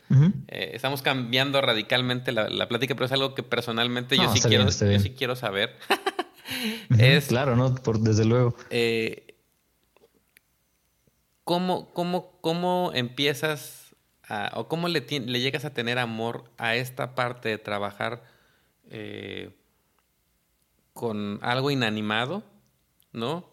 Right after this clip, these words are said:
Speaker 1: Ujú.
Speaker 2: Y que muchas veces, eh, yo me he dado cuenta que algún platillo que no se ve tan exquisito, yo veo tus fotos y todo lo que veo en tus fotos se me antoja.
Speaker 1: <laughs>
Speaker 2: Y no
Speaker 1: Ah, muchas
Speaker 2: necesariamente,
Speaker 1: gracias, sí.
Speaker 2: a veces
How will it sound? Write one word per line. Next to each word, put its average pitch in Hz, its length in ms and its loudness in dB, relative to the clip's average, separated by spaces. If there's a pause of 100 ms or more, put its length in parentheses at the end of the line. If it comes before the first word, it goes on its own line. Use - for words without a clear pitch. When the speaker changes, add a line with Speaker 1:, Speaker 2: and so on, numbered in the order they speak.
Speaker 1:
Ujú. 131 360 4 (960)
Speaker 2:
Y 131 140 -6
que 131 120 -2
muchas 147 460 0
veces, 151 420 -2 (340)
eh, 104 520 -4 (280)
yo 123 260 -6
me 131 100 -2
he - 20 0
dado 135 260 0
cuenta 131 400 -4
que 101 420 -8 (100)
algún 117 360 -8
platillo 127 760 -4 (220)
que 107 120 -6
no 110 140 -2
se 127 140 -4
ve 123 100 -2
tan 120 240 -2
exquisito, 120 800 -10
yo 120 140 -2
veo 123 160 0
tus 120 160 -6
fotos 131 480 -4
y 110 60 -8
todo 131 200 0
lo 123 160 -2
que 110 100 -2
veo 117 140 0
en 123 160 -4
tus - 140 -8
fotos 120 260 -4
se 139 80 0
me 208 100 4
antoja. 139 480 2
Speaker 1:
<laughs> - 120 0 (460)
Speaker 2:
Y 143 180 2
no 147 120 6
Speaker 1:
Ah, - 20 4
muchas 165 40 4
Speaker 2:
necesariamente, 151 720 6
Speaker 1:
gracias, 113 320 6
sí. 101 100 6
Speaker 2:
a 123 80 6
veces 143 360 2